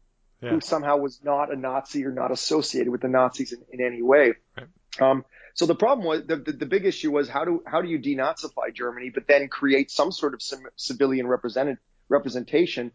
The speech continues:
Speaker 2: that you can use to work with to sort of impose military government authority? A, a big challenge.
Speaker 1: Yeah, and as you say, that leads to some tension, and yeah, the idea of finding not Nazis or, or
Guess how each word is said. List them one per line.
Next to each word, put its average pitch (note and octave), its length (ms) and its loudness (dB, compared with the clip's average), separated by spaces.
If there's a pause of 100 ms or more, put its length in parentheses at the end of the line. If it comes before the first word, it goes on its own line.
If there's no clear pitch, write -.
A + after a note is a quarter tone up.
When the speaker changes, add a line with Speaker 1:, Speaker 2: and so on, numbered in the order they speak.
(120)
Speaker 2:
that - 220 -6
you D3 80 4
can B2+ 200 -6
use C#3+ 400 4
to C3 100 0
work C3+ 340 4
with B2+ 260 -2
to B2 80 -6
sort A#2+ 200 -2
of A#2 100 -2 (300)
impose C3+ 520 2
military A#2 420 0
government A2+ 380 0
authority? A#2 500 0 (340)
A, G#2+ 120 4
a - 40 0
big A#2+ 220 0
challenge. F#2 440 -6 (840)
Speaker 1:
Yeah, F3 220 6
and D3+ 400 0
as C3+ 180 0
you - 80 -8
say, B2 180 -2
that G#2+ 240 -6 (120)
leads B2 340 -6
to A#2 80 -10
some B2+ 200 -6
tension, A2+ 420 -10
and A2 360 -12
yeah, A#2+ 140 -4
the A#2 140 -2
idea B2 420 -2
of G#2 80 -8
finding G#2+ 560 -8
not A2 240 -4 (140)
Nazis G#2 680 -10
or, G#2+ 100 -8
or G2+ 260 -10